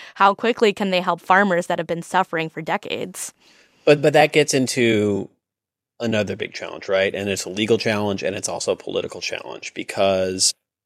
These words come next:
Speaker 2: in twenty twenty-one, as part of the first big, uh, you know, stimulus package that the Biden administration passed, there was this big loan program that was specifically targeted to black farmers. And that got a lot of legal pushback,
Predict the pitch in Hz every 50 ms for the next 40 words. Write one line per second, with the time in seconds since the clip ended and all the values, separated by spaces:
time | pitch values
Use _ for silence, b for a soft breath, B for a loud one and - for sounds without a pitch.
0 | _ - 104 104 98 98 - - 123 139 156 151 - 165 165 165 151 143 117 104
1 | 101 95 98 104 113 120 b b b b b b b b _ _ _ 104 110 110
2 | - - - 110 107 104 101 95 - - 110 113 117 - - - 113 110 107 104
3 | 104 101 - 95 104 101 98 95 95 - - 104 95 - - - 117 113 110 101
4 | 95 90 - - 95 87 87 - 98 90 92 - - 95 - 85 - - 92 95
5 | 95 95 95 92 - - 98 92 - - 92 - 104 98 95 - - - 95 95
6 | 92 - 110 101 - _ 107 107 117 113 110 117 117 123 139 143 139 - 117 104
7 | 101 95 92 98 92 90 90 95 98 B B B B B B - 101 107 104 -
8 | - - - 107 - - - 107 - - 123 - - - 117 107 - - - 104
9 | 104 104 98 101 101 95 95 110 - - 107 98 107 101 95 92 92 - - -
10 | 101 98 95 92 - - - - - 101 101 101 107 117 123 - 120 113 110 113
11 | - - 107 101 101 104 104 107 107 104 - b b b b b b b b _
12 | _ - 104 101 98 117 151 175 196 202 180 196 208 196 - - 202 190 196 190
13 | 180